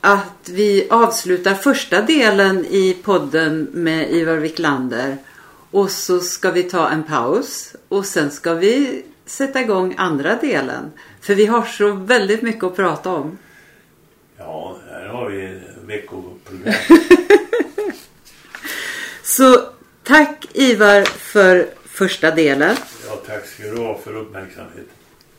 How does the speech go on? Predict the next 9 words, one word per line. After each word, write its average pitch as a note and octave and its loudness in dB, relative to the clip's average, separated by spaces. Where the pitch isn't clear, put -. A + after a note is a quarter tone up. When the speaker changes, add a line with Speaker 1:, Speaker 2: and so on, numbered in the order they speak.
Speaker 1:
Och, - 6
eh, A3 10
tack - 2
för A3 6
att G3 2
ni F#3+ 4
har E3+ -2
lyssnat. E3+ 0
Och F#3 2